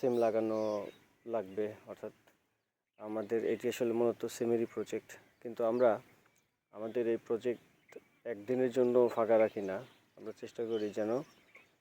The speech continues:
ফসলের, ফসলের ক্ষেত সবসময় এটি পরিপূর্ণ থাকে বিভিন্ন সবজি দিয়ে। যাই হোক, আমরা, আহ, ইতিমধ্যে <clears throat> যে অংশগুলো গাছ কে-, কাটতে পেরেছিলাম,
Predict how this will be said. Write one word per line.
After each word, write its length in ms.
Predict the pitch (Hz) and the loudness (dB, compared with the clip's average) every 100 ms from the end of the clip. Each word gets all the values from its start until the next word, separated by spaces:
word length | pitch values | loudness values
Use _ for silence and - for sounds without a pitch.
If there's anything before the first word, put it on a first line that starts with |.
| _ | _
ফসলের, 520 | - 113 - 120 123 117 - - _ _ _ _ - _ _ _ _ _ _ _ _ _ _ _ _ _ _ _ _ _ _ _ _ - - _ - - - - | -8 -6 0 6 6 4 -2 -20 _ _ _ _ -20 _ _ _ _ _ _ _ _ _ _ _ _ _ _ _ _ _ _ _ _ -20 -20 _ -20 -20 -20 -6
ফসলের 540 | 120 - 143 143 131 | -6 0 4 6 6
ক্ষেত 300 | - 131 123 | 4 2 2
সবসময় 560 | - 120 - 123 120 117 | -2 -6 -4 -2 2 2
এটি 340 | 110 120 110 - - | 0 -2 -2 -6 -12
পরিপূর্ণ 420 | - 127 120 117 110 | -6 -4 0 0 -2
থাকে 420 | 110 101 107 104 - | -4 -8 -8 -8 -6
বিভিন্ন 360 | 110 107 104 | -4 -4 -4
সবজি 400 | 104 113 104 - | -6 -6 -8 -10
দিয়ে। 220 | 110 95 - - _ _ _ _ _ _ _ | -10 -10 -14 -20 _ _ _ _ _ _ _
যাই 220 | 117 131 151 | 0 6 8
হোক, 120 | 160 | 10
আমরা, 260 | 139 143 139 | 10 12 10
আহ, 720 | 131 - - - - 120 120 - - - | 8 -8 -20 -16 -6 -2 0 -2 -8 -10
ইতিমধ্যে 680 | - 147 139 127 123 135 139 - _ _ - | -4 -2 0 4 6 6 4 -2 _ _ -6
<clears throat> 320 | - 135 127 | -2 0 2
যে 100 | 123 | 8
অংশগুলো 520 | 135 139 - 143 151 | 10 10 6 6 8
গাছ 220 | 135 139 - | 10 8 6
কে-, 200 | 135 143 | -2 2
কাটতে 340 | 135 123 - | 0 0 0
পেরেছিলাম, 600 | 127 120 117 - 113 127 | 0 0 0 -2 2 2